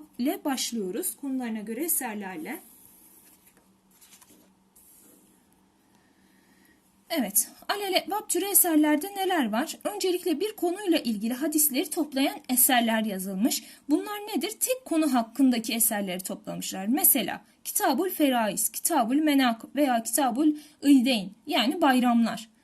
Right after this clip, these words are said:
Mesela sadece bayramlarla ilgili hadisleri bir kitapta toplamış. Buna ne diyoruz? Tek konuyla ilgili hadisleri toplayan eserlerdir. Bir diğer eser türümüz alel ebvab'daki birden çok alt konu barındıran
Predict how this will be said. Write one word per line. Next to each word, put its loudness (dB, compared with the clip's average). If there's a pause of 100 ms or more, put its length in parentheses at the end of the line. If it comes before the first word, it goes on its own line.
Mesela 0
sadece 2
bayramlarla 4
ilgili -2 (300)
hadisleri 2
bir 10
kitapta -6
toplamış. -4 (320)
Buna 6
ne 0
diyoruz? 2
Tek -4
konuyla 4
ilgili 4
hadisleri 0
toplayan 2 (180)
eserlerdir. 0 (560)
Bir 6
diğer 4
eser 2
türümüz 0 (360)
alel 2
ebvab'daki -6 (300)
birden 0
çok 0
alt 2
konu 4
barındıran 2